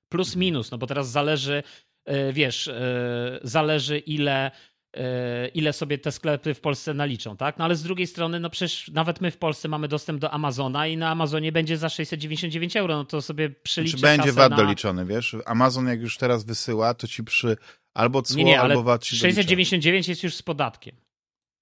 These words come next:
Speaker 2: Ale nie jak kupujesz,
Speaker 1: Ale to
Speaker 2: e,
Speaker 1: może
Speaker 2: w
Speaker 1: tobie
Speaker 2: Ameryce,
Speaker 1: jest
Speaker 2: w Ameryce.
Speaker 1: doliczany, bo ty jesteś, wiesz. Bo ty jesteś
Speaker 2: Nie,
Speaker 1: tam
Speaker 2: znaczy, znaczy,
Speaker 1: na tej
Speaker 2: powiem
Speaker 1: wyspie.
Speaker 2: tak, e, e,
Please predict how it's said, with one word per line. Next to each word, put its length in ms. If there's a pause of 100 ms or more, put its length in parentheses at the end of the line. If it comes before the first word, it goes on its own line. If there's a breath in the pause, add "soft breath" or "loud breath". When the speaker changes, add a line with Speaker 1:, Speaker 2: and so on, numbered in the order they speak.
(840)
Speaker 2:
Ale 200
nie 100
jak 100
kupujesz, 440
Speaker 1:
Ale 140
to 80
Speaker 2:
e, 40
Speaker 1:
może 200
Speaker 2:
w 20
Speaker 1:
tobie 120
Speaker 2:
Ameryce, 200
Speaker 1:
jest 120
Speaker 2:
w 80
Ameryce. 320
Speaker 1:
doliczany, 200
bo 80
ty 140
jesteś, 380
wiesz. 500 (140)
Bo 80
ty 120
jesteś 300
Speaker 2:
Nie, 100
Speaker 1:
tam 160
Speaker 2:
znaczy, 480
znaczy, 220
Speaker 1:
na 80
tej 180
Speaker 2:
powiem 120
Speaker 1:
wyspie. 160
Speaker 2:
tak, 280
e, 40
e, 120